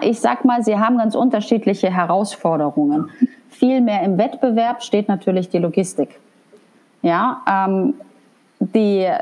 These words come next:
der Personenverkehr steht dafür viel mehr im politischen Zentrum. Hat zwar sehr langfristige Verträge, dann musst du dir aber erkämpfen und hast eine sehr hohe Politikdiskussion. Das heißt, du hast nicht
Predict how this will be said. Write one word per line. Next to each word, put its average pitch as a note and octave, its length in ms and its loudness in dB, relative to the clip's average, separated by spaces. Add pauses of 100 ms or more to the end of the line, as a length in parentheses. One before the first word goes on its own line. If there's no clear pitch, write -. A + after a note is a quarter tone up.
(140)
der F#3 200 0
Personenverkehr G#3 960 0
steht G3 240 -2
dafür G3+ 260 0
viel F#3+ 240 0
mehr F3+ 160 0
im F3+ 120 0
politischen F3+ 500 0
Zentrum. D3+ 500 -2 (720)
Hat G#3+ 180 0
zwar F#3+ 180 0
sehr F#3+ 120 0
langfristige A3 640 0
Verträge, A3 500 0 (100)
dann G#3+ 160 0
musst G#3 180 -2
du A3+ 40 4
dir G3+ 80 2
aber G3 140 0
erkämpfen G#3+ 500 0
und G3+ 120 2
hast F#3+ 160 -2
eine G3 120 2
sehr F#3+ 200 0
hohe F#3 220 0
Politikdiskussion. F3+ 880 -2
Das E3 160 -4
heißt, F#3+ 220 -2
du F#3 100 0
hast F#3 220 -2
nicht A#3 280 2